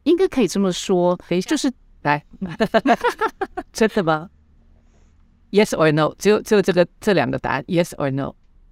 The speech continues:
Speaker 1: No。
Speaker 2: OK，好，
Speaker 1: 嗯。
Speaker 2: 不是。OK，好，
Speaker 1: 嗯。
Speaker 2: 很好，来，深呼吸。所以有些时候，就单单只是真的吗，就可以把我们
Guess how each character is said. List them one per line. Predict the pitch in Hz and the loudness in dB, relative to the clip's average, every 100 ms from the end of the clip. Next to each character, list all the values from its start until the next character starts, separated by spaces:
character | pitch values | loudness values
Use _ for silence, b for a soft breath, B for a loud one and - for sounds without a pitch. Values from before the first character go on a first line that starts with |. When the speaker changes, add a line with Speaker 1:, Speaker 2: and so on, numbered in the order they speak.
| _ _ _ _ - | _ _ _ _ -2
Speaker 1:
No。 | 170 170 160 147 - _ _ _ | 2 2 2 -2 -8 _ _ _
Speaker 2:
OK， | - 147 - 151 170 - | -10 -10 -10 -14 -16 -6
好， | 170 | -4
Speaker 1:
嗯。 | |
Speaker 2:
不 | 160 147 | 0 0
是。 | - 151 - _ _ - | 2 0 -2 _ _ -12
OK， | 135 143 | -8 -6
好， | - - | -6 -8
Speaker 1:
嗯。 | 165 151 - - | -8 -18 -20 -8
Speaker 2:
很 | 139 | -6
好， | - | -4
来， | 143 | -2
深 | 156 170 | 0 0
呼 | 170 | 0
吸。 | 170 175 170 - _ _ _ _ _ - - _ - _ _ _ _ _ _ _ - | 0 -4 -6 -10 _ _ _ _ _ -20 -20 _ -20 _ _ _ _ _ _ _ -6
所 | 330 | 0
以 | 302 - | 0 0
有 | 185 | 0
些 | 175 285 | 2 0
时 | 269 185 | 0 0
候， | 202 190 180 _ _ _ - | 2 2 0 _ _ _ -4
就 | 262 | -4
单 | - 269 277 | 0 2 4
单 | 262 254 | 4 2
只 | 147 | -2
是 | 156 | -6
真 | 185 196 190 | -2 0 0
的 | 175 | 0
吗， | 143 151 | -2 -2
就 | 196 185 | -2 -2
可 | 170 | 0
以 | 151 - - _ _ _ | -2 -4 -10 _ _ _
把 | - 175 | 2 4
我 | 156 | 4
们 | 135 135 - | 2 -2 -8